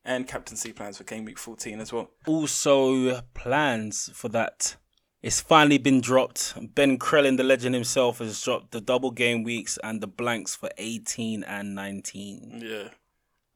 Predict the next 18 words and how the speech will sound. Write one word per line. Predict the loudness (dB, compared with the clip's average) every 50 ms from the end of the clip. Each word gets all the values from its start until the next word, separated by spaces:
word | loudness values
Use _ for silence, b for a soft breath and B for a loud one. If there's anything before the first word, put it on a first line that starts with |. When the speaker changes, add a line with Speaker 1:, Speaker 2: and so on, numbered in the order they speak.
| _ _
Speaker 1:
Some | -18 -18 -16 -16 -16 -12
future | -12 -10 -10 -8 -8 -10 -10
planning | -8 -4 -2 -2 -2 -2 -4 -8 -12 -16 -18 _ _ _ _ -14
needed. | -10 -8 -4 -2 -2 0 0 0 -2 -2 -2
Speaker 2:
Mm. | -2 -4 -4 -6 -8 -10 -14 -20 _ _ _ _ _ -18
It, | -14 -12 -10 -8 -8 -8
it | -4 -2
definitely | -2 -2 -2 -4 -6 -4 -4 -4
is. | -4 -4 -6 -6 -8 -12 _ _ _ _ _ _ 4
Speaker 1:
But | 6 6 6 4 0 2
let's | 2 2 2 2
get | 2 2 2
into | 2 0 -2 -2 -2 -2 -2
it. | -4 -6 -10
How | -4 4 6 8 8 8
did | 6 2 -4 -6 -6 -6 -8
you | -6 -6 -8
do? | -8 -4 -2 -2 -2 -2 -4